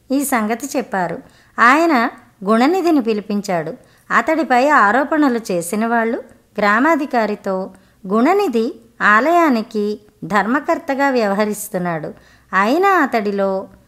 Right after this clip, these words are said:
దైవభక్తి శూన్యం. ఈ దైవద్రోహానికి ఇతన్ని తగిన విధంగా శిక్షించాలి" అన్నారు. ఇది విన్న గ్రామాధికారికి ఏమి చేయాలో తోచలేదు. ఆలయ ధర్మకర్త నాస్తికుడా? ఇలాంటి నేరానికి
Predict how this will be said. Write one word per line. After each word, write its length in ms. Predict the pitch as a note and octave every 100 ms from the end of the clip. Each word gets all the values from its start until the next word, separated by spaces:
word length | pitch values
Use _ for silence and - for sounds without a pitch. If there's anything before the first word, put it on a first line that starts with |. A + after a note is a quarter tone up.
| _ F3+
దైవభక్తి 720 | G#3 A#3 E4+ E4 E4 - D4+
శూన్యం. 480 | C4 A3 G#3+ F#3+ F3 - _ _ _ -
ఈ 120 | C4+
దైవద్రోహానికి 1200 | C#4 G#3+ G#3 D#4 D4 F4+ C#4+ C4+ A3+ G#3+ G3+ G3 G3+ _ _ -
ఇతన్ని 420 | A#3+ B3 C#4+ B3+ G4 - _ -
తగిన 340 | A3+ A#3 D#4
విధంగా 460 | B3+ G#3 G#3 G3+ C4+
శిక్షించాలి" 800 | C#4+ C#4+ - B3 A#3 G3+ E3+ - - _ A3
అన్నారు. 460 | A#3 A3 F3 - B3+ _ _ B3+
ఇది 180 | C#4
విన్న 320 | B3+ A3 D4 D#4+
గ్రామాధికారికి 1120 | B3+ G#3+ C4+ C#4+ C#4+ A#3+ G#3+ G3+ - G3 G3 _ _ G3
ఏమి 280 | G3+ B3
చేయాలో 480 | D4+ E4+ D4 C#4 C#4
తోచలేదు. 720 | D4 B3+ G#3 A#3 G#3+ F#3 F3 - - _ F3+
ఆలయ 400 | F#3+ A#3+ F4+ F#4+
ధర్మకర్త 680 | D4 A3 A#3+ C4 C4+ B3 A3+
నాస్తికుడా? 760 | F3 F#3 - C#4 A3 G3+ E3+ E3 - _ _
ఇలాంటి 380 | G#3 A3+ C#4+ C#4
నేరానికి 840 | A3 F#3+ A3+ E4 D#4+ C4+ A3 C4